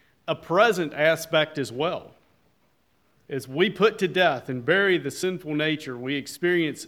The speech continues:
new life today, new life in this life. <clears throat> Jesus said in John ten ten, "I am come that they may have life and that they may have it more abundantly." Was Jesus talking there about life in heaven?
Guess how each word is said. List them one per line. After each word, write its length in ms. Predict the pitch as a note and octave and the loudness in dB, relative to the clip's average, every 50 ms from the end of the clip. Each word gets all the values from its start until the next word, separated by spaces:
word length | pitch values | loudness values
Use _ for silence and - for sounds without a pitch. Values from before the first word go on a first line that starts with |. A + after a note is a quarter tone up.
| _ _ - | _ _ -12
new 360 | C3 B2+ C3+ E3 G#3 A#3 G#3+ | -8 -4 -2 -2 -2 0 0
life 480 | F3+ D#3 D3+ C#3+ C#3+ C#3 - - - _ - | 0 2 2 2 0 -2 -6 -12 -20 _ -12
today, 500 | - C3+ A2+ C3 C3 B2 G#2+ F#2+ - - _ _ _ _ _ _ _ _ _ _ _ _ _ _ _ - | -12 -8 -4 -4 -4 -4 -4 -8 -12 -20 _ _ _ _ _ _ _ _ _ _ _ _ _ _ _ -8
new 300 | C3+ C#3+ D#3+ G#3 A#3 G#3 | -4 -2 -2 -2 0 0
life 340 | F3+ E3 D#3+ D#3+ D3+ D3 - - | 2 4 4 2 2 0 -6 -2
in 300 | E3+ F#3+ G#3+ A3+ G#3+ F3+ | 0 2 2 2 0 0
this 240 | F#3 F#3 D#3+ - - | -2 -2 -4 -4 -6
life. 440 | B2 A2+ G2+ F#2 F2+ _ _ _ _ _ _ _ _ _ _ _ _ _ _ _ _ _ _ - | -6 -6 -6 -8 -10 _ _ _ _ _ _ _ _ _ _ _ _ _ _ _ _ _ _ -20
<clears throat> 80 | - - - F3 - - - C4+ C#4 D#4+ _ _ _ - D#3 D3+ A#2+ A2 | -20 -20 -18 -16 -14 -12 -10 -10 -12 -12 _ _ _ -8 -8 -8 -8 -6
Jesus 440 | A#2 E3+ G3+ G#3 E3+ D#3 C#3+ - - | -4 -2 -2 -2 -2 -4 -8 -8 -4
said 220 | E3 D#3 D#3 C#3 | -2 -2 -2 -2
in 100 | C3+ C3 | -4 -6
John 340 | B2 C#3+ D3 D3+ D#3 D3 C#3 | -4 -2 -2 -2 -2 -6 -8
ten 340 | - D3+ E3 E3 D#3+ D3+ C3+ | -6 -4 -4 -2 -2 -4 -6
ten, 420 | - - E3 D#3 C#3+ B2 A#2 A2+ - - - - - - - - - | -6 -6 -4 -4 -4 -6 -8 -12 -14 -20 -20 -20 -20 -20 -20 -14 -4
"I 200 | - D#3+ G#3 A3+ | 2 4 4 6
am 120 | G#3 F#3 C#3 | 4 4 2
come 320 | - F3 F3 F3 E3 D#3 | 2 2 2 2 0 -2
that 160 | C3+ B2 G#2+ | -6 -6 -4
they 120 | D3 D3+ D3 | -2 -2 0
may 160 | D3 C#3 B2+ | 0 -2 -2
have 180 | C3 B2+ G#2+ A#2+ | -2 -4 -4 -2
life 460 | B2 C#3 D#3 F#3+ G#3+ A#3+ A3 - - | 2 4 6 6 4 2 0 -4 -10
and 100 | C3 B2+ | -10 -10
that 100 | A#2 B2+ | -10 -8
they 140 | C3+ C#3+ D#3+ | -6 -4 -4
may 140 | F3+ D#3 B2 | -2 -4 -2
have 220 | A#2+ D#3+ D3+ C#3 | 0 -2 -2 -2
it 120 | C#3 - | -2 -6
more 260 | B2+ C3 D3+ F3+ F3 E3+ | -6 -4 -2 0 0 0
abundantly." 580 | C#3+ D3+ D3+ D3 C#3 A#2+ A2 - G#2+ G#2 G#2 | 0 0 -2 -2 -2 -4 -6 -10 -10 -10 -8
Was 200 | G#2+ B2+ B2 - | -8 -8 -8 -6
Jesus 400 | - D#3+ G#3 A#3 G3 G#3 D#3 - | -4 -4 -2 -2 -2 -6 -8 -4
talking 400 | - F3+ F3+ F3+ F3 - F#3 E3+ D#3 | 0 2 2 2 0 -2 -4 -4 -2
there 160 | F3 F#3 F3 | -2 -2 -4
about 260 | D3+ C3+ C#3 C#3 C#3+ | -2 -2 -2 -2 0
life 280 | C3 C#3+ D#3 D3+ - D3+ | 0 0 0 0 -2 -6
in 80 | A2 | -6
heaven? 420 | A2 B2 C#3 D#3 F#3 A3 G#3 G#3 | -4 -2 -2 -2 -2 -4 -8 -8